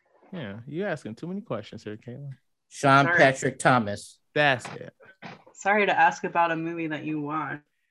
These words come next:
Speaker 1: Look, they was talking Shakespeare, right? It took everything in my power to understand what was going on. I missed some names, all right?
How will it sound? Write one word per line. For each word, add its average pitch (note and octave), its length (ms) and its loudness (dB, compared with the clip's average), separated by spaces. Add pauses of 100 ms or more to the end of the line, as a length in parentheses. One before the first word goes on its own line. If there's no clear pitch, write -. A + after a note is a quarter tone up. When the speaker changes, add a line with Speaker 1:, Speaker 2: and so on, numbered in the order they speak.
(200)
Speaker 1:
Look, F3 260 -4
they F#3 140 0
was G#3+ 100 0
talking E3+ 380 -2
Shakespeare, B2 640 -4
right? B2+ 220 0
It D#3+ 80 -12
took - 160 -6 (100)
everything C3+ 760 -6 (160)
in B2 140 -6
my A#2+ 180 -6
power A2+ 400 -2
to - 140 -10
understand G#2+ 480 -8
what F#2+ 120 -10
was F#2+ 100 -12
going F#2+ 300 -10
on. F#2 260 -10
I A2+ 80 -6
missed A#2+ 240 -8
some F#2+ 140 -16
names, F#2 320 -16
all F#2+ 80 -12
right? A2 220 -10